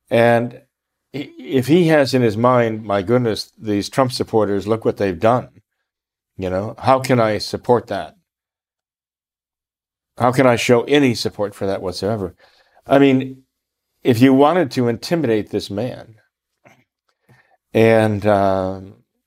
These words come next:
to secure, to completely take away whatever b-, backbone he has, whatever will he has to resist, this is a way to do it. The thing that would amaze me, though, is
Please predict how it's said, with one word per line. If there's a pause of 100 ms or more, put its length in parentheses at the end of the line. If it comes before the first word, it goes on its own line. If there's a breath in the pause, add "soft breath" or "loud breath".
(140)
to
secure,
to
completely
take
away
whatever
b-, (100)
backbone
he
has, (460 soft breath)
whatever
will
he
has
to
resist, (720)
this
is
a
way
to
do
it. (840)
The
thing
that
would
amaze
me,
though,
is